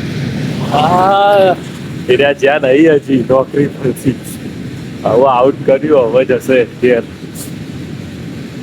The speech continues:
પ્લાન્ટમાં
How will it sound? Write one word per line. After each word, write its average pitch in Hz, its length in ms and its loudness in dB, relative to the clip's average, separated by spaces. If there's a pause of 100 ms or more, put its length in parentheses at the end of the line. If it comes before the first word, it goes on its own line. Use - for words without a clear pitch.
(4000)
પ્લાન્ટમાં 117 520 0